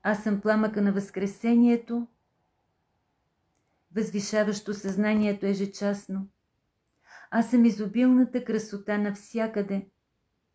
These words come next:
Аз съм дошлия, за да имат хората живот и да го имат в изобилие. Аз съм освобождаващия с лъчистите потоци Божията енергия.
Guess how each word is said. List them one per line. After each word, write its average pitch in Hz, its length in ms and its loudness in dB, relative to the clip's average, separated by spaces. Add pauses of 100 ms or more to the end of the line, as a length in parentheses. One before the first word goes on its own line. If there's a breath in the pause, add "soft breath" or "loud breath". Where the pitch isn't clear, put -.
(420)
Аз 196 200 -4
съм 196 140 -2
дошлия, 196 600 -6 (960)
за 214 160 0
да 226 260 6
имат 240 260 6
хората 208 680 -4
живот 214 540 -6 (1300)
и 208 120 -6
да 214 100 4
го 214 120 0
имат 196 280 4 (280)
в - 40 -20
изобилие. 196 640 -4 (1200)
Аз 214 200 0
съм 214 140 0
освобождаващия 208 1080 -2
с 214 120 -12
лъчистите 196 680 -8
потоци 202 500 -6
Божията 196 500 -2
енергия. 196 640 0